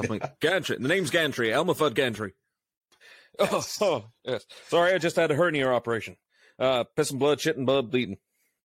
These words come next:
Speaker 1: I could do five of these suits a day. Yeah. <laughs>
Speaker 2: You have seen it then.
Speaker 1: I have,
Speaker 2: Um,
Speaker 1: yeah.
Speaker 2: Yeah. Uh, Chevy Chase as Irving P. Fletcher, uh, going down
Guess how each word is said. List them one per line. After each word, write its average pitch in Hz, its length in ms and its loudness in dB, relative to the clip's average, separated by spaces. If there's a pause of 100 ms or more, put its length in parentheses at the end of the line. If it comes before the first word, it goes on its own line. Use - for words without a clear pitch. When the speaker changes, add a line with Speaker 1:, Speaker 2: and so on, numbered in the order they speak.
(160)
Speaker 1:
I 123 100 -2
could 120 320 -8
do - 100 -14
five 165 240 0
of 139 60 -4
these 151 180 0
suits 151 220 -2
a - 20 -2
day. 117 180 0 (1000)
Yeah. 107 240 -8 (180)
<laughs> - 80 -8 (480)
Speaker 2:
You 247 160 -2
have 285 200 0
seen 85 220 -4
it 80 120 -4
then. 80 120 -10 (440)
Speaker 1:
I 123 280 4
have, 175 120 0
Speaker 2:
Um, - 60 -2
Speaker 1:
yeah. 175 180 -2 (480)
Speaker 2:
Yeah. 143 340 -2 (320)
Uh, 113 380 4
Chevy 151 280 -2
Chase 143 360 -2
as 110 140 -10 (100)
Irving 123 400 0
P. 120 300 -4
Fletcher, 131 520 -2 (320)
uh, 104 320 0
going 104 380 -2
down 104 420 0